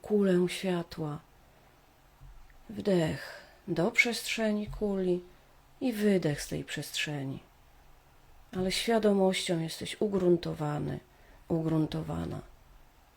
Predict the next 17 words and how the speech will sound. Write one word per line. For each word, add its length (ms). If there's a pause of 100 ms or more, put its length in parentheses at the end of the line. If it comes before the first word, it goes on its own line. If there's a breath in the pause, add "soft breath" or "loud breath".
(140)
w 60
świetlistej 680
kuli. 440 (2500)
Jeśli 300
twoje 300
myśli 360
gdzieś 220
uciekają, 800 (320)
wracaj. 720 (220)
Wracaj 500
do 120
tego 220
punktu 440
światła, 580 (1800)
do 100
tej 140
stabilności, 1000